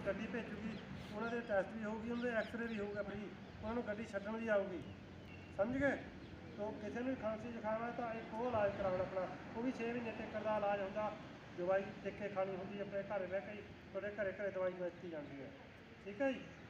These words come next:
ਦੂਸਰਾ ਇਹ ਹੈਗਾ ਜੀ। ਤੀਸਰਾ ਹੈਗਾ ਜਿਹੜਾ ਅੱਜ ਕੱਲ੍ਹ ਨਵਾਂ, ਹੁਣ ਨਵਾਂ ਨਹੀਂ ਹੈ, ਬਹੁਤ ਪੁਰਾਣਾ ਹੈ, ਚਿਕਨ ਪੌਕਸ। ਉਹ ਜਿੱਦਾਂ ਕਹਿੰਦੇ ਹੁੰਦੇ ਵੀ ਛੋਟੀ ਮਾਤਾ ਜਾਂ ਵੱਡੀ ਮਾਤਾ, ਕਿਸੇ ਦੇ ਹੈ ਤਾਂ ਨਹੀਂ ਇਸ ਟਾਈਮ? ਠੀਕ ਆ ਸਾਰੇ ਜੀ? ਠੀਕ ਆ ਪੁੱਤ, ਇਹ ਵੀ ਡ੍ਰੌਪਲੇਟ ਇਨਫੈਕਸ਼ਨ ਦੁਆਰਾ ਹੀ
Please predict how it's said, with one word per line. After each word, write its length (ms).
ਦੂਸਰਾ 280
ਇਹ 100
ਹੈਗਾ 240
ਜੀ। 140
ਤੀਸਰਾ 320
ਹੈਗਾ 300
ਜਿਹੜਾ 360
ਅੱਜ 80
ਕੱਲ੍ਹ 160
ਨਵਾਂ, 300
ਹੁਣ 280
ਨਵਾਂ 180
ਨਹੀਂ 120
ਹੈ, 180
ਬਹੁਤ 220
ਪੁਰਾਣਾ 320
ਹੈ, 140
ਚਿਕਨ 220
ਪੌਕਸ। 440
ਉਹ 60
ਜਿੱਦਾਂ 260
ਕਹਿੰਦੇ 220
ਹੁੰਦੇ 140
ਵੀ 140
ਛੋਟੀ 260
ਮਾਤਾ 240
ਜਾਂ 100
ਵੱਡੀ 220
ਮਾਤਾ, 320
ਕਿਸੇ 260
ਦੇ 80
ਹੈ 220
ਤਾਂ 80
ਨਹੀਂ 140
ਇਸ 140
ਟਾਈਮ? 180
ਠੀਕ 160
ਆ 80
ਸਾਰੇ 280
ਜੀ? 60
ਠੀਕ 180
ਆ 40
ਪੁੱਤ, 340
ਇਹ 120
ਵੀ 180
ਡ੍ਰੌਪਲੇਟ 500
ਇਨਫੈਕਸ਼ਨ 380
ਦੁਆਰਾ 340
ਹੀ 120